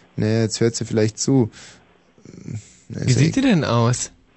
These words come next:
Speaker 1: Naja, die sieht so aus, als wenn sie gestern sich eigentlich erst den Melkschemel vom Hintern geschnallt hätte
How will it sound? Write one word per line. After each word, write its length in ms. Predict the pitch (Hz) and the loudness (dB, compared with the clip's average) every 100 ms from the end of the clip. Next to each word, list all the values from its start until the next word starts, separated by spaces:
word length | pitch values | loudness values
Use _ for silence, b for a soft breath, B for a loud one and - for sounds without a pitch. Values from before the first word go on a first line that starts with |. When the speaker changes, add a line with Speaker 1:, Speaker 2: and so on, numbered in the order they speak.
| - | -6
Speaker 1:
Naja, 720 | 104 98 90 87 65 67 64 | -2 -2 -2 -4 -4 -6 -6
die 220 | 85 - | -8 -6
sieht 240 | 117 123 131 | -2 -2 0
so 120 | 127 | -2
aus, 260 | - 131 139 | 0 0 2
als 180 | 135 123 | 0 0
wenn 140 | 135 | 0
sie 100 | 131 | 0
gestern 400 | 127 139 139 139 | 2 2 4 2
sich 280 | 127 127 - | 2 2 0
eigentlich 280 | 120 127 120 | 0 2 4
erst 200 | 123 127 | 2 0
den 100 | 120 | 2
Melkschemel 520 | 110 139 - 123 120 | 4 2 2 0 0
vom 160 | 113 | 0
Hintern 360 | 113 120 135 117 | 0 2 2 0
geschnallt 480 | 107 - 95 104 104 | -2 -2 0 -2 0
hätte 280 | 110 131 | 2 2